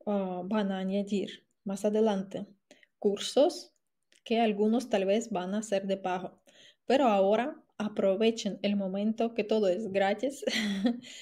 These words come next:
entren en la plataforma y aprenden. Ya tenemos primeros alumnos en, ah, nuestra, <laughs> nuestro, como lo digo, instituto. Ah, hay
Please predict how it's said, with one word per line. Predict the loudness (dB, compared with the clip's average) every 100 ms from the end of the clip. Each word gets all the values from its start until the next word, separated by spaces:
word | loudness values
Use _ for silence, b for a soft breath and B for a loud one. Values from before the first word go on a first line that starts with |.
| B -2
entren | 0 2 0 0 0 -2
en | -2 -2
la | 0
plataforma | 0 0 2 4 4 2 0
y | -2
aprenden. | -2 -4 -4 -6 -8 -12 -20 B B B B B _ _ -8
Ya | -2 2 4 2 0
tenemos | 0 0 0 0 -2
primeros | -2 0 2 -2 -2 -4
alumnos | -2 0 2 2 0 -2
en, | -4 -2 -6 -8
ah, | -6 -6 -6
nuestra, | -4 -4 -4 -2 0 0 -4 -10 -12
<laughs> | -10 -8 -8 0
nuestro, | 2 4 4 0 -2 B B _
como | -2 0
lo | 2 2
digo, | 2 2 4 6 4 0 0
instituto. | 4 4 2 -4 0 -2 2 -2 -2 _ B -16 -14 -16 -18 _
Ah, | -4 -2 -2 -4 -6
hay | 0 2 2